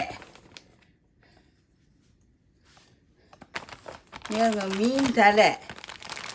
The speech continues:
நேற்று மீன் தலை வாங்கி, பிச்சிய தலை வாங்கி, இருபத்தெட்டு டாலருக்கு பெருசா வாங்கி வெட்டி ஃப்ரீசருக்கு போட்டு வச்சிருந்தேன் நான். இது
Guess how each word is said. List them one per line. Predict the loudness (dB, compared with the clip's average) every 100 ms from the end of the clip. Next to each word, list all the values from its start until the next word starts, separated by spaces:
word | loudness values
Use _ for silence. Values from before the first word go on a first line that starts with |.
| -12 -8
நேற்று | -2 -2 0
மீன் | 2 2 2 2
தலை | 4 6 6
வாங்கி, | 6 6 4 2 -2 -4 -4 -6 -12 -20 -20 _ _ _ -6
பிச்சிய | -6 -4 2 6 8
தலை | 8 6
வாங்கி, | 6 6 4 0 -4 -4 -6 -10 -16 -20 -20 -20 _ _ _ _ _ -8
இருபத்தெட்டு | 0 0 4 2 2 -2
டாலருக்கு | 2 4 4 2 -2
பெருசா | 0 0 0 0 2
வாங்கி | 2 0 -2 -6 -4
வெட்டி | -2 -4 -8 -8 -6 -4 -8 -10 -10 -10 -14 -12 -10 -10 -10 -14 -16 -20 -14 -14 -14 -18 -16 -14 -14 -16 -16 -16 -18 -6
ஃப்ரீசருக்கு | -2 0 2 0 2 2
போட்டு | 2 2 0
வச்சிருந்தேன் | -2 -4 -6 -8
நான். | -12 -16 _ -20 -20 _ -8 -8 -8 -14 -16 -14 -2
இது | -2 2